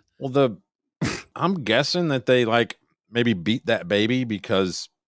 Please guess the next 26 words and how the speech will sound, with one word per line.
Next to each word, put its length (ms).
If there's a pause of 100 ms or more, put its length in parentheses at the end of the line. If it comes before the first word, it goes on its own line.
(260)
I 60
don't 80
know 100
if 140
you 80
can 160
look 140
in 60
the 60
background, 480
but 120
it 20
looks 180
pretty 280
overcast 500
and 120
cloudy. 380
Why 200
is 100
the 80
baby 220
wearing 260
sunglasses? 680
They're 140
hiding 300
something. 340